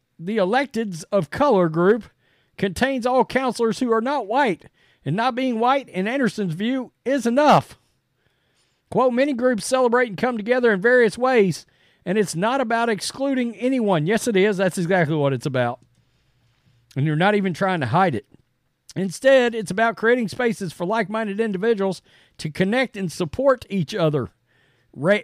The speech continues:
Anderson said. For Anderson, Wu's decision to segregate counselors is based on race is commendable.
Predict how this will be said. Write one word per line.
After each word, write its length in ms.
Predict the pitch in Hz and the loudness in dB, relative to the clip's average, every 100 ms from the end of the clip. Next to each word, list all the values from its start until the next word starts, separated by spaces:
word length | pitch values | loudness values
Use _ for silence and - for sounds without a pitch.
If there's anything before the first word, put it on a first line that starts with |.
| - | -4
Anderson 560 | 190 214 190 147 170 | -4 0 0 -2 -4
said. 340 | 139 214 240 208 | -4 -2 -2 -2
For 220 | 208 202 | -4 -4
Anderson, 540 | 214 277 233 - 226 196 | -6 -2 -2 0 -2 2
Wu's 260 | 214 254 | 0 0
decision 520 | 214 180 247 247 247 | -2 -4 -2 -4 -4
to 80 | 190 | -4
segregate 500 | 233 240 226 233 233 | -4 -6 -4 -2 -2
counselors 560 | 233 233 208 254 233 - _ _ _ | -2 -4 -4 -4 -4 -8 _ _ _
is 200 | - 165 | -2 0
based 340 | 170 240 247 247 | 2 2 0 -2
on 200 | 226 196 | -2 2
race 340 | 233 254 - | 2 0 -2
is 240 | - 220 | 0 0
commendable. 1080 | - 285 240 285 370 359 294 151 139 95 | 2 2 2 2 2 4 4 4 0 -2